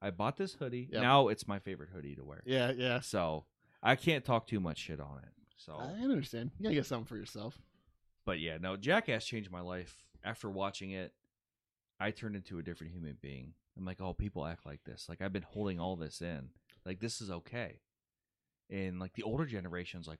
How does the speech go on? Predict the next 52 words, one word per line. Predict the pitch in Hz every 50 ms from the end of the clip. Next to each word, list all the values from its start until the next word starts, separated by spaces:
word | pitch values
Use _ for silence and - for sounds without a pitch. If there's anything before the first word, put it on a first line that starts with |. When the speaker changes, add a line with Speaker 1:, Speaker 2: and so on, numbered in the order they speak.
| _ 82
Speaker 1:
"What | 87 98 120 147 - -
the | 131
fuck | 117 - - - - 90 98 -
is | 104 92 - 92
wrong | 90 101 131 143
with | 131 117 -
you | 90 80
idiots?" | - 82 85 -
Speaker 2:
Correct. | - 151 143 135 110 104 - - - - - - - -
Speaker 1:
And | - 117
I | 120
think | - 165 139
that's | 147 147 - - 160
where | 156 135
they | 123 127
were | 120 117
so | - - 135
successful | 117 - 104 - - - 135 156 - - - 82 73
for | - - 95 95 92
is, | 90 82
like, | 90 87 90 -
people | - 113 110 - 101
were, | 92 87
like, | 85 85 85 - -
in | 104 104 87 -
at | - 82 87 78 -
awe | - 92 101 117 131 117 98 95
to | _ -
what | 92 90 87 -
they | 87 80
were | 78 80
doing. | 76 92 135 156 139 - - - -
Speaker 2:
Mm-hmm. | 127 123 120 120 120 120 160 190 _ _ _ _ -
Speaker 1:
They're | - 110
just | 113 113 107
a | 101
bunch | 82 78 90 - 117 113 110 -
of | 85 80
wound | 90 92 104 110 110
up | 110 107 - _ -
people. | - 123 143 - - 87 85 87 95 - _ _ _ _ _ _ - - - _ _ _ _ _ _ -
Speaker 2:
So | - - - 170 160 151 147 139 135 120 - - - - _ _ _ _ -
I | 147
do | 143 143 147
have | 135 120 110
a |
question. | 110 - 110 107 107 - 110 113
This | 120 117 -
will | 120
be | 113 117
somewhat | - - 123 113 110 104 -
topical. | - - 160 - - - - 92 - -